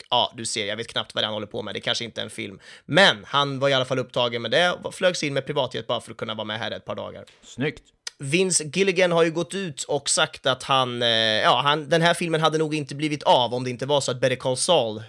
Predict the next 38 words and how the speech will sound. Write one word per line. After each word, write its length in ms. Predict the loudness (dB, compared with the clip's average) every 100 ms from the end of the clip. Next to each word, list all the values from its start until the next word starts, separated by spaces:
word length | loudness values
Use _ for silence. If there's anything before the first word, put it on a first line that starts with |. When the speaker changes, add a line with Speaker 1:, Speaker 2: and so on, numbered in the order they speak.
| -6
Speaker 1:
hade 240 | -4 -2
gått 200 | -4 -6
så 100 | -4
himla 220 | -2 -2
bra 220 | 2 2 2
och 60 |
varit 180 | 0 -2
sån 180 | -4 -6
succé. 440 | -6 -6 -4 -4
Så 120 | -4
att 120 | -6 -4
det, 480 | -2 0 -2 -6
det 180 | -6 -6
är 40 | -4
väl 100 | -4
kul 300 | -2 0 0
att 120 | 0
den 120 | -2
har 60 | -2
gått 180 | -4
bra, 180 | -4 -6
för 100 | -2
det 60 | -2
gjorde 200 | -2 -2
ju 40 |
att 120 | -2 -4
vi 60 |
också 240 | -8 -8 -12
fick 240 | -12 -10
den 100 | -6
här 100 | -4
filmen 340 | -4 -6 -8
då 100 | -10
som 180 | -10 -12
ett 120 | -10
extra 340 | -10 -8 -10 -10
bonusslut. 800 | -6 -6 -6 -8 -8 -10 -14 -20 -20 _ _ _ _ -8
Speaker 2:
Mm. 320 | -4 -4 -6